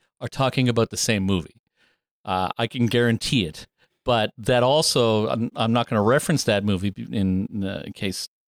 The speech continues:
of spoilers or potential spoilers. I am gonna spoil Hunt for Red October, where the guy that was in Jurassic Park, that was in Hunt for Red October,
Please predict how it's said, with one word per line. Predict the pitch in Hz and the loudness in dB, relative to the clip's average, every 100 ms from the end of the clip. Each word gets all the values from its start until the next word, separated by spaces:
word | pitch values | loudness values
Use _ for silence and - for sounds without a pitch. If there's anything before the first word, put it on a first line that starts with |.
| _ - | _ -12
of | 82 | -10
spoilers | - - 117 95 113 - | -6 0 0 0 -4 -6
or | 95 | -12
potential | - - 135 113 | -16 -6 -4 -4
spoilers. | 98 - 95 92 92 - - - | -6 -6 -4 -4 -8 -14 -20 -12
I | 101 | -4
am | 110 165 | 0 2
gonna | 202 151 | 2 2
spoil | - 143 131 107 | 0 2 4 4
Hunt | 127 - | 2 0
for | 101 | 2
Red | 95 | 2
October, | 85 - 147 110 - _ _ _ _ _ | 0 -2 0 2 -2 _ _ _ _ _
where | 113 113 107 101 104 | 0 2 4 4 2
the | 101 107 | -2 0
guy | 113 120 | 2 4
that | 120 | 4
was | 110 110 | 2 2
in | 107 | 2
Jurassic | 98 101 98 - | 2 2 0 -4
Park, | 107 110 - | -2 -2 -2
that | 98 | -6
was | 95 | -4
in | 101 101 80 _ _ | -2 -4 -6 _ _
Hunt | 113 | -10
for | - | -4
Red | 110 107 | 0 0
October, | 104 - 120 139 | -2 0 2 0